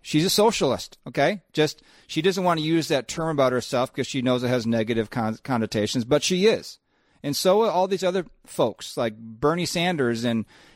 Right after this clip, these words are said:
and, uh, and Elizabeth Warren, who probably be likely part of a Biden-Harris cabinet.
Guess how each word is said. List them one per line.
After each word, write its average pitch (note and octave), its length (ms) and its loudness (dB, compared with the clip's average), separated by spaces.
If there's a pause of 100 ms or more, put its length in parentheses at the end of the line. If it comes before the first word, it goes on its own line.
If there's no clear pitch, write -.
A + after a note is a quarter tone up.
and, A#2+ 380 2
uh, A2+ 320 0 (320)
and B2+ 160 -2
Elizabeth E3 380 2
Warren, D#3 320 2
who D#3 140 2
probably F#3 340 0
be F#3+ 220 -4
likely D3+ 480 0
part C#3+ 340 0
of B2 340 0 (220)
a C#3 120 0
Biden-Harris A#2 880 0
cabinet. D3+ 420 0